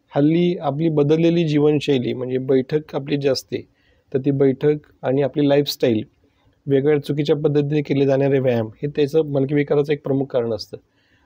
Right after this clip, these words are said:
तर, अ, बसताना शास्त्र काय सांगतं की माणसानं ताठ, पाठीचा कणा ताठ असावा आणि अशा पद्धतीने बसावं. क-, कमरेला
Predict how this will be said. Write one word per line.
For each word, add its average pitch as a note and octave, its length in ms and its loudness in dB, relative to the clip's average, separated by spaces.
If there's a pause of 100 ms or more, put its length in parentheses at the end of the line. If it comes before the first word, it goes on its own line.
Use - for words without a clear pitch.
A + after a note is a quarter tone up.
(240)
तर, E3+ 260 4 (140)
अ, C#3+ 240 -4
बसताना E3+ 800 2 (120)
शास्त्र D#3+ 340 0
काय D#3+ 160 2
सांगतं C#3 320 -2
की C#3 140 -4
माणसानं D3 460 0
ताठ, D3+ 420 -2
पाठीचा D3+ 380 -2
कणा D3 200 0
ताठ D3 300 0
असावा C#3+ 260 2
आणि C#3+ 140 0
अशा C#3 200 -2
पद्धतीने C#3+ 380 -4
बसावं. B2 420 -2 (580)
क-, C3+ 300 0
कमरेला D#3+ 640 2